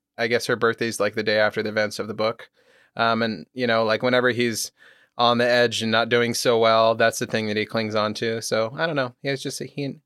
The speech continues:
I was a little endeared to Basil. Um, especially at the end, you know what I mean? At the end, like, before the prologue or the epilogue, he kinda, you're kinda like, "Really, Basil? You're gonna do her like that? Fuck you, bro." And then at the end, they kinda team up and they're like, "Nah, bitch, we're going after these fuckers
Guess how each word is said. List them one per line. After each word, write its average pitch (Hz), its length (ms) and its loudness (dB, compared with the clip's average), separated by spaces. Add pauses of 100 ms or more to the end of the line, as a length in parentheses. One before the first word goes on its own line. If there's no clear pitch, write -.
(160)
I 135 80 0
was 131 140 0
a 131 40 0
little 127 220 0
endeared 113 340 -2
to 120 60 -8
Basil. 107 420 0 (560)
Um, 123 180 2
especially 202 420 4
at 143 120 0
the 127 100 2
end, 113 320 2
you 120 80 0
know 117 80 2
what 117 80 4
I 117 60 4
mean? 123 180 2
At 117 140 2
the 127 100 2
end, 135 320 0
like, 113 240 0
before 131 260 2
the 107 380 4
prologue 120 400 4
or 113 100 2
the 110 140 0
epilogue, 123 460 2
he 117 120 -6
kinda, 117 240 0
you're 110 140 -2
kinda 120 220 0
like, 110 160 -2
"Really, 120 180 0
Basil? 120 360 0
You're 113 120 -6
gonna 113 140 0
do 117 140 -2
her 120 60 2
like 120 220 -2
that? 139 260 -4 (280)
Fuck - 200 -2
you, 113 100 -4
bro." 107 280 0 (460)
And 127 120 0
then 127 120 4
at 113 100 0
the 120 100 0
end, 107 160 0
they 107 60 0
kinda 110 240 0
team 113 220 -4
up 104 120 0
and 104 120 -2
they're 104 80 -2
like, 101 280 -4
"Nah, 104 280 -2
bitch, 101 360 -6
we're 120 100 -4
going 107 180 -2
after 104 160 -6
these - 180 -10
fuckers 110 520 -6